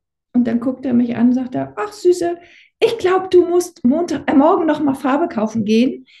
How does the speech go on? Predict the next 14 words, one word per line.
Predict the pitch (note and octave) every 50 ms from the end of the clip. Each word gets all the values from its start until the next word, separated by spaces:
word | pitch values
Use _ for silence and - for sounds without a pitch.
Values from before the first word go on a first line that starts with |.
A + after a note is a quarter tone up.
| _ _ -
Wir | G3+ A3 C4+ D4+ D4+
machen | D4 C4+ B3 B3+ - - B3+ A3 - -
alles." | G3+ G3 F#3 F3+ E3 E3 D#3+ - - - _ _ _ _ _ _ _ _ _ _ _ _ _ _ _ _ _ -
Das | A#3+ A#3+ - -
heißt, | G#3+ G#3+ A3+ - -
wir | A3+ A3
haben | G3 G#3+ G#3
zum | - G#3+ G#3
Teil | - G#3 F#3+ G#3+
Stuckleisten | - - D#4 - - D4 C4+ C#4 C#4 - C#4
geklebt, | C#4 C4 C4+ C4+ C4+ C4 - -
Kabelkanäle | B3+ A3+ A#3 C4 C4+ C4 C4+ C4+ B3+ B3 B3+ B3 B3 B3+ B3
gezogen, | B3 B3 - - - B3+ A#3+ A#3+ A#3+ A#3+ A#3 A#3+ F#3+
ein | G3 A3 A3+ A3 A3+ -